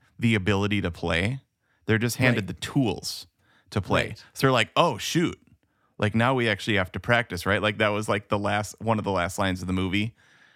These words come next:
Speaker 2: Well, and they're not handed the project completed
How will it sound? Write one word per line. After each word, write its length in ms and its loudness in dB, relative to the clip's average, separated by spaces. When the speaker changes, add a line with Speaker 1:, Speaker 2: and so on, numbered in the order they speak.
Speaker 2:
Well, 300 -2
and 140 -2
they're 120 -2
not 300 -4
handed 720 -4
the 140 -4
project 840 -6
completed 680 -4